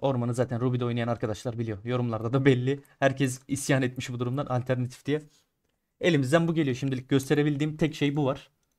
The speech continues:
Umarım işinize yarar. Ben bunu daha önce de gösterdim. Şimdi yorumlara gelip "Ya bunu niye gösteriyorsun? Yok öyle böyle." diyecek insanlar da olacaktır. Ben bunun videosunu bir sene önce çektim zaten. Onu da kartlara ekleyeceğim.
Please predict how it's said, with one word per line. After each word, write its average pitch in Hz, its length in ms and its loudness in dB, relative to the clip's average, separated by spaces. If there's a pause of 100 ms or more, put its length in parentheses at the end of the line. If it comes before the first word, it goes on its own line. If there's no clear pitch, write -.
(300)
Umarım 160 320 2
işinize 131 360 -2
yarar. 113 280 -4 (840)
Ben 139 160 2
bunu 147 140 2
daha 147 140 6
önce 143 160 2
de 147 60 2
gösterdim. 127 520 -2 (100)
Şimdi 143 440 -2
yorumlara 143 380 0
gelip 143 240 0 (280)
"Ya 147 200 2
bunu 160 180 0
niye 156 140 2
gösteriyorsun? 147 540 0
Yok 143 220 -2
öyle 156 260 2
böyle." 147 220 0
diyecek 139 460 0
insanlar 131 500 0
da 117 40 -6
olacaktır. 113 500 -8 (240)
Ben 151 240 2
bunun 151 360 0
videosunu 131 560 -2
bir 160 120 6
sene 143 220 -4
önce 127 180 -2
çektim 123 340 -4
zaten. 107 320 -6
Onu 160 200 0
da 156 100 6
kartlara 156 340 4
ekleyeceğim. 151 400 0